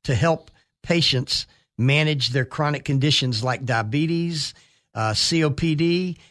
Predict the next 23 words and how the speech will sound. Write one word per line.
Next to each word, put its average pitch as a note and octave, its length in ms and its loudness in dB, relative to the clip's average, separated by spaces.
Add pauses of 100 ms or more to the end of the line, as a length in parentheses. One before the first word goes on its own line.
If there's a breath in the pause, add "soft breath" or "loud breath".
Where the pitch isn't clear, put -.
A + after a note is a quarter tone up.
congestive B2 500 -2
heart C3+ 220 -2
failure. G2+ 480 -6 (260 loud breath)
And C3 120 0
it's C3 140 0
a B2 60 -4
combination E3 800 2
of A2 120 0
both A#2 200 0
virtual E3 600 0 (200 loud breath)
and A#2 180 -2
primary C3 380 4
care B2+ 240 2
visits A2 540 2 (380 soft breath)
in C#3+ 180 4
these C3 220 4
Village A#2+ 400 2
M A2 140 0
Ds. G#2+ 340 -2
And A#2+ 100 0
if B2+ 120 -2
you E3+ 100 2
remember, D3+ 420 2